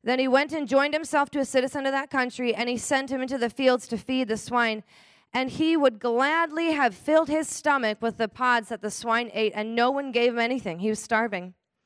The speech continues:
Verse seventeen, But when he came to himself, he said, 'How many of my father's hired servants have bread enough to spare, and I perish with hunger? I will arise and go to my father and say to him, "Father, I've sinned against heaven and before you, and I'm no longer worthy to be called your son.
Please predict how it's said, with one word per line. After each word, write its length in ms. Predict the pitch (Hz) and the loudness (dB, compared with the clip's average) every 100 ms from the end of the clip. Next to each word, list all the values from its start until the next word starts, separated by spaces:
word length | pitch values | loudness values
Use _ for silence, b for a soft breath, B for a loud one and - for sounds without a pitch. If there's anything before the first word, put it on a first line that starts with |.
| _ _ _ _ _ _ _ _ | _ _ _ _ _ _ _ _
Verse 180 | 285 302 | -2 0
seventeen, 460 | 330 294 294 320 302 | 0 -2 -2 -2 2
But 140 | 277 | 2
when 80 | 302 | 2
he 80 | 302 | -2
came 320 | 302 330 349 | -2 -2 -2
to 120 | 359 | -2
himself, 460 | 320 - 320 302 302 | -2 -2 2 2 2
he 140 | 277 | -2
said, 180 | 302 269 | 0 -2
'How 260 | - 320 | 0 0
many 160 | 359 349 | 2 0
of 80 | 277 | 0
my 120 | 269 | -2
father's 460 | - 285 302 269 - | -2 -2 2 0 -2
hired 420 | 262 285 233 - _ | 0 0 0 -6 _
servants 600 | - 269 320 247 220 - | -2 2 4 2 -2 0
have 200 | 247 208 | -2 0
bread 220 | 247 277 | 0 0
enough 260 | 294 277 262 | 0 -2 -2
to 100 | 240 | -6
spare, 340 | - 262 269 | -2 2 2
and 80 | 247 | 2
I 120 | 254 | 0
perish 540 | 254 - 302 285 226 - | -2 -2 0 2 0 -2
with 140 | 233 | -2
hunger? 540 | 240 294 370 202 170 - B B B B B | 2 0 0 -2 -4 -12 B B B B B
I 80 | 269 | 4
will 200 | 269 240 | 4 4
arise 400 | 240 254 311 269 | 4 2 2 0
and 100 | 247 | 2
go 120 | 254 | 2
to 60 | |
my 140 | 269 294 | 2 0
father 340 | - 247 240 | 2 2 2
and 140 | 226 226 | -2 0
say 220 | 247 233 | 2 2
to 60 | |
him, 180 | 240 214 | 2 0
"Father, 420 | - 233 240 254 | 2 4 4 2
I've 140 | 226 208 | 0 -2
sinned 320 | - 262 262 | 0 0 0
against 320 | 226 214 - | -2 -4 -2
heaven 320 | 247 254 277 | 0 0 0
and 160 | 240 202 | -2 -2
before 400 | 208 - 240 247 | -4 2 2 2
you, 200 | 233 247 | 4 4
and 60 | 220 | 4
I'm 160 | 220 | 0
no 160 | 240 262 | 4 4
longer 380 | 277 277 285 247 | 4 4 4 4
worthy 380 | 247 254 247 247 | 6 4 2 -2
to 100 | 226 | -4
be 140 | 233 | -4
called 340 | 233 226 240 | 2 2 2
your 100 | 214 | 0
son. 420 | 202 - 226 185 | -4 0 0 0